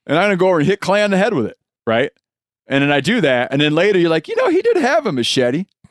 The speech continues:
and he told me he was gonna hit Clay on the head with it." Like, is that,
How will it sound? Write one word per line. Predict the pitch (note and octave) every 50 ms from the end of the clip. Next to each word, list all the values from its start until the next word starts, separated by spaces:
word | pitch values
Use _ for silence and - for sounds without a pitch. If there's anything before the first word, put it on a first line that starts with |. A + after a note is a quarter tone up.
| _ _ - - - - - - - - _ _ _ _ -
and | - A3+
he | C4 C#4
told | - - C4+ C#4+ C#4+ C#4+
me | C4 A3+
he | A#3+
was | C4 A3+ G#3+
gonna | B3 B3 A3+
hit | A#3+ A#3+
Clay | - A3 B3+ C4+ C4
on | B3+
the | B3+ B3
head | C4 D4+ -
with | A#3+ C#3+ - -
it." | G#2+ - _ _ _ _ _ _ _ _ _ _ _ _ _ _ _ -
Like, | - E3 D#3+ D3 C3+ - - _ - B2+
is | C#3 B2
that, | E3 F3+ G3 F#3